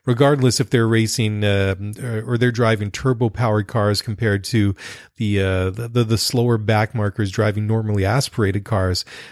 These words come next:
was just a, a real mind-blower. And then just looking at how good that team was through the eighties into the nineties. And of course, there were a couple of times in both decades when they were, uh,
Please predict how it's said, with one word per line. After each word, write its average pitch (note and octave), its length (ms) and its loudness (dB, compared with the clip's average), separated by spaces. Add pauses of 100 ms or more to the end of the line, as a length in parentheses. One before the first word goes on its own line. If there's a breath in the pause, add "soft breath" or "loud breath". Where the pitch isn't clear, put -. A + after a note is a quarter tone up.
(120 loud breath)
was G#2+ 160 -2
just G2 300 0
a, G#2 440 -4
a A#2 80 -2
real G#2+ 640 2
mind-blower. G2 680 -2
And F#2+ 140 -2
then G#2 140 0
just G2+ 240 -2 (320 loud breath)
looking C#3 320 2
at A#2+ 80 4
how A#2+ 140 2
good A2+ 240 0
that G#2 200 0
team A#2 320 -4
was A2 360 0
through A2+ 180 -4
the G#2+ 260 0
eighties G#2 300 -2
into A2 200 -2
the G#2 120 -8
nineties. G#2+ 560 0
And F3+ 60 2
of E3+ 100 -2
course, D#3 240 2
there D3 100 4
were B2+ 80 4
a A2+ 60 0
couple B2 260 -2
of G#2 120 -4
times G#2+ 500 0 (340 loud breath)
in A2+ 140 -4
both A2 260 0
decades G#2 500 0
when G2+ 200 -2
they G2+ 100 2
were, F#2+ 240 0
uh, F#2 80 -2